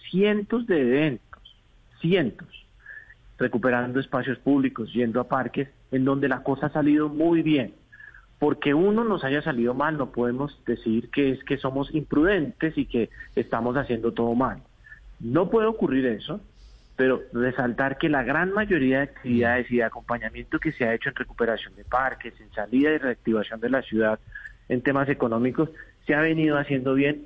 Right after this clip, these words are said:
E insisto, insisto, pues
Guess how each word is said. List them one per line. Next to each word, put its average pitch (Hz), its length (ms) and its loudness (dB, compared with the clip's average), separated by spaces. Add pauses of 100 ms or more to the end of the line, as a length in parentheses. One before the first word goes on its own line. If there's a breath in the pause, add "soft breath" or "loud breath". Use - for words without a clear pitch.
E 139 60 0
insisto, 139 840 0
insisto, 151 760 0 (720)
pues 107 160 -2